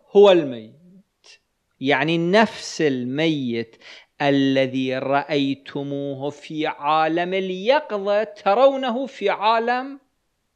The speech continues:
المنام بنفس الهيئة ونفس الهيكل والمقدار والطول والعرض. كيف ترون؟ هل ترون الروح؟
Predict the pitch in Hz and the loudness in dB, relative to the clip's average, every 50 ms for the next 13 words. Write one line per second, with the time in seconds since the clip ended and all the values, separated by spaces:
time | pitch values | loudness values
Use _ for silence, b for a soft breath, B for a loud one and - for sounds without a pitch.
0 | _ _ _ - 175 160 156 156 151 143 135 127 120 117 120 127 131 - _ _ | _ _ _ -2 -2 0 0 0 0 0 -2 -2 -6 -8 -12 -16 -20 -20 _ _
1 | _ _ _ _ _ _ _ _ _ _ _ _ _ - 202 202 269 269 285 330 | _ _ _ _ _ _ _ _ _ _ _ _ _ -8 0 2 4 6 6 6
2 | 311 - - - - - 220 208 185 165 147 151 143 127 120 - - - - - | 4 4 0 -4 2 4 6 6 6 6 4 2 -2 -2 -4 -6 -12 -18 -20 -20
3 | b b b b b b 147 160 175 175 202 233 202 - - - - 180 160 147 | b b b b b b 4 4 6 6 6 4 2 2 -2 0 2 2 4 4
4 | 131 135 135 131 120 - - - - 135 143 160 - _ _ b b b b b | 2 0 0 -2 -2 -4 -8 -16 -20 -20 -20 -20 -20 _ _ b b b b b
5 | - 151 175 180 185 180 170 165 156 - 147 127 135 139 135 135 127 123 123 131 | 2 4 6 6 6 6 4 2 0 0 0 2 4 4 6 4 2 0 -4 -4
6 | 127 135 151 156 - - - - - 160 156 151 143 131 123 113 113 123 143 143 | 2 4 4 4 4 2 -6 -8 -4 0 0 0 0 -2 -4 -4 0 4 4 6
7 | 139 135 104 - 135 139 135 131 127 131 131 139 135 143 151 156 _ _ _ _ | 6 4 2 0 0 0 0 0 0 -2 -4 -8 -14 -18 -20 -20 _ _ _ _
8 | _ _ _ _ _ _ _ _ _ _ _ _ _ _ _ _ _ _ _ _ | _ _ _ _ _ _ _ _ _ _ _ _ _ _ _ _ _ _ _ _
9 | _ _ _ - - 175 175 180 180 180 175 - - - - _ - 165 143 135 | _ _ _ -4 0 2 4 4 4 2 0 -6 -14 -20 -20 _ -2 0 0 2
10 | 143 139 139 139 135 135 127 165 185 226 247 220 - - - 196 190 196 196 202 | 0 -2 -2 -6 -10 -6 0 2 2 2 2 0 -4 -2 0 2 4 6 4 4
11 | 202 196 190 190 190 185 - - - 160 175 202 220 240 247 247 247 - - - | 2 2 2 2 2 0 -2 -4 -2 2 4 4 4 4 2 2 0 0 -4 -10
12 | - | -16